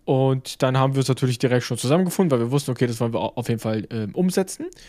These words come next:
Und dann war noch der Alexander Becker dabei, den kenne ich tatsächlich schon sehr, sehr lange. Alex und ich hatten eine gemeinsame Vergangenheit, weil wir beide zu dem Zeitpunkt Referent der Geschäftsführung waren und dann haben wir uns zu so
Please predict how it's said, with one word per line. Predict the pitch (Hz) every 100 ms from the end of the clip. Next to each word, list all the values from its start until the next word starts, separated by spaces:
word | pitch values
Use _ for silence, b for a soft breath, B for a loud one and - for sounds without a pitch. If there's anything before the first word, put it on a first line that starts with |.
| B B B B
Und | 135 135
dann | 135 139 127 123
war | 135
noch | 135 127 -
der | 123 123 117
Alexander | 123 117 - 135 127 120 113
Becker | 110 135 -
dabei, | 185 175 165 175 185
den | 156 131
kenne | 160 175
ich |
tatsächlich | - 147 165 - 160
schon | 147 135
sehr, | 123 156
sehr | 143
lange. | 127 156 165 123 233 B B B B B -
Alex | 135 139
und | 143
ich | 143 151
hatten | 139 139 135
eine | 127 127 123
gemeinsame | 135 127 135 139 127
Vergangenheit, | 123 120 135 143 131 139 139
weil | 117
wir | 117
beide | 117 123 135 131 127
zu | -
dem | 123 117
Zeitpunkt | 131 127 131 -
Referent | 120 120 123 127
der |
Geschäftsführung | 117 151 - - 104 101
waren | 107 120
und | 117
dann | 110 117
haben | 117
wir | 117
uns | 110
zu | - 117 113
so | 110 110 110